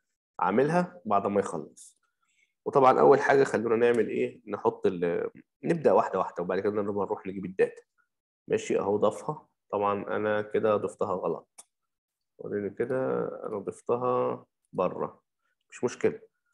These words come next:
هي، هي طبعًا هي مش م-، م-، ملهاش ل-، مش م-، م-،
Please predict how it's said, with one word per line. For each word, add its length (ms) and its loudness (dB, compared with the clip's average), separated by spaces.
هي، 420 2
هي 400 2
طبعًا 260 2
هي 100 4
مش 220 -8
م-، 40 -4
م-، 400 0
ملهاش 360 -4
ل-، 80 2
مش 380 -2
م-، 60 0
م-، 220 -4